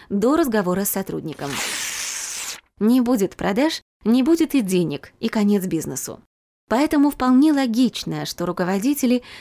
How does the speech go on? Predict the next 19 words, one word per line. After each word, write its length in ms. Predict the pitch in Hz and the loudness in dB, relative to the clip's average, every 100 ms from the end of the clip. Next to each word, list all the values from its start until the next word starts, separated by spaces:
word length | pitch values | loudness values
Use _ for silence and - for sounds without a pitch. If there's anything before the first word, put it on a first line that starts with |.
| - | -4
находятся 500 | 214 240 294 285 254 | -2 0 0 0 -2
в 60 | - | -4
постоянном 640 | - 220 214 247 240 214 | -4 0 2 2 2 0
поиске 560 | - 254 262 - 240 214 | 2 0 0 -2 0 2
новых 400 | 202 220 202 - | 2 0 -4 -6
форм 300 | 185 202 170 | -4 -2 -4
оптимизации 760 | - 170 170 190 247 - 240 | -6 -6 -4 -2 -4 -2 -2
своих 400 | 214 170 160 - | -2 -4 -4 -6
отделов 400 | 165 170 165 160 | -6 -4 -4 -4
продаж, 420 | - 196 262 277 - - - - | -4 -2 0 -2 -6 -18 -16 -2
начиная 460 | 233 320 311 320 | -2 2 2 2
от 200 | - 233 | 0 -4
простых 440 | - 226 - 277 - | -2 -2 -2 -4 -2
ежедневных 600 | 208 190 175 165 160 - | -2 -2 -2 -4 -6 -6
отчётов 460 | 165 262 277 254 - - - - | -6 -4 -2 -4 -6 -20 -14 -4
и 100 | 226 | -2
заканчивая 580 | 240 294 277 233 233 | 0 0 0 0 0
самыми 540 | 226 - 254 294 269 269 | 0 0 2 4 4 2
продвинутыми 880 | 196 180 165 185 254 226 208 214 | 2 -2 0 2 2 2 2 2